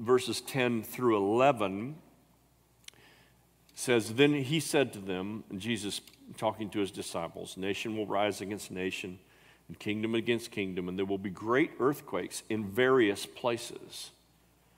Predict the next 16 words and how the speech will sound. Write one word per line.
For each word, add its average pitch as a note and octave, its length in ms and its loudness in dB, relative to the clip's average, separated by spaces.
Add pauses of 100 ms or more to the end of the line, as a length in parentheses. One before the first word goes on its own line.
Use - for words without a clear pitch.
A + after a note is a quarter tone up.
(260)
and A2+ 180 2
famines D3 540 4
and G#2+ 120 -6
pestilences, G#2 760 -2
and G#2 80 -4
there A2 100 2
will A2+ 140 0
be G#2 140 2
fearful E3 640 6
sights - 760 -2 (520)
and G#2+ 160 -2
great C3+ 400 4
signs G2+ 720 0
from G2 360 -6
heaven." F2+ 460 -2 (1600)
Um, F2 560 -8